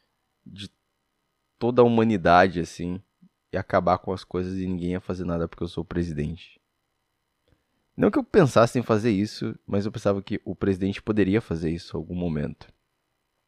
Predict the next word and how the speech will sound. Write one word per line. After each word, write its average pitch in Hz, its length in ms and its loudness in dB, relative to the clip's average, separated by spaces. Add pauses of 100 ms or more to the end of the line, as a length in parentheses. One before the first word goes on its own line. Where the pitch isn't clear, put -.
(2000)
Mas 85 2250 -4